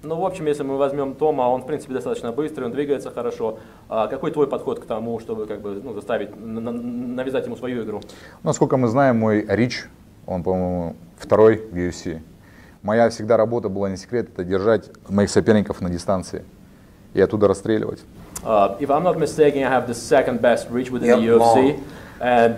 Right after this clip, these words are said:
Speaker 1: that's exactly what I'm trying to, I'm, I'm trying to keep him at a distance and then put my rules in the game.
Speaker 2: Я понимаю, что когда буду держать на дистанции, задача Тома будет пытаться по этажам меня раздёргивать и потом под переднюю руку, как мы видели, Джон Джонс Сирио Гану прошёл, будет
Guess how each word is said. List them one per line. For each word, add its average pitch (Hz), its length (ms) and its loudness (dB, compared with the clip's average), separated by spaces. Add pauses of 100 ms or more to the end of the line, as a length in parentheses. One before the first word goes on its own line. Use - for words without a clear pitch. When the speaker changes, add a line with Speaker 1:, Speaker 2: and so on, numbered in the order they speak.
Speaker 1:
that's 120 420 2
exactly 131 360 0
what 123 120 4
I'm 123 120 4
trying 120 360 0
to, 120 220 2
I'm, 120 140 6
I'm 120 120 0
trying 123 160 -2
to - 80 -10
keep - 180 -10
him 135 120 -4
at 131 80 -4
a - 40 0
distance 131 500 0
and 107 220 0
then 107 400 2
put 113 180 -6
my 117 320 2 (480)
rules 120 440 -2
in 107 60 -4
the 107 60 -4
game. 104 180 -8
Speaker 2:
Я 123 120 4
понимаю, 139 420 2
что - 140 -8
когда 120 160 4
буду 117 180 2
держать 110 220 2
на 104 80 -2
дистанции, 117 580 0
задача 101 360 2
Тома 107 180 0
будет 95 340 0
пытаться 98 380 0
по 90 160 0
этажам 95 340 2
меня 90 340 -4 (260)
раздёргивать 110 580 6
и 87 60 -8
потом 107 400 2 (240)
под - 160 2
переднюю 113 340 6
руку, 123 220 2
как 107 180 -4
мы 104 80 -4
видели, 104 260 -2
Джон 98 200 -6
Джонс 110 280 -4
Сирио 101 260 -2
Гану 101 240 0
прошёл, 92 440 -4 (220)
будет 104 280 -2